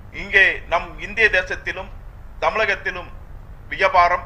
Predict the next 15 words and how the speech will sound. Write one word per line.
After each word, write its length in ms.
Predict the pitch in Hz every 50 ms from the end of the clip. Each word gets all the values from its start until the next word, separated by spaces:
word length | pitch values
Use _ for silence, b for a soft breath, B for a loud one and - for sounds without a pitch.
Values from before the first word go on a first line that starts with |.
| - -
வியாபாரிகள், 680 | 156 175 196 185 190 180 175 170 165 175 190 165 160 156
விவச-, 280 | 160 180 202 - - - - - -
விவசாயிகள், 800 | - 175 202 202 - 208 185 180 170 160 180 185 196 - - B B B B B B B B B - -
அனைத்து 480 | 87 113 135 170 165 170 - 240 220
தரப்பட்ட 800 | - 190 185 190 185 - 180 - - 185 175 170 165 147 - - - - -
தொழிலாளர்களும் 840 | 170 175 208 226 226 214 202 190 185 175 170 170 175 175 196 208 - - - - - - - - - - -
பாதிப்படைந்திருக்கிறார்கள். 1300 | 165 190 196 208 196 - 196 175 175 170 - 170 156 156 147 - 160 147 143 139 131 127 135 123 110 - - - - - - - - - - - B B B B B -
இந்த 280 | 147 170 - 190 175
நிலை 380 | - 180 190 - 233 220 208 - - - - - - -
நீடித்தால் 720 | 147 151 175 208 226 220 214 - - - 190 196 208 214 - - - - - - - - - -
வியாபாரிகளுடைய 1080 | - 170 220 220 214 208 208 208 202 196 190 180 180 175 175 170 165 160 160 151 - -
நிலை 300 | 156 175 202 214 214 208
என்பது 360 | 180 170 - 170 175 196 208
மிகப்பெரிய 720 | - - 185 175 - 175 - 190 190 185 180 175 165 151 -
ஒரு 220 | 151 151 147 139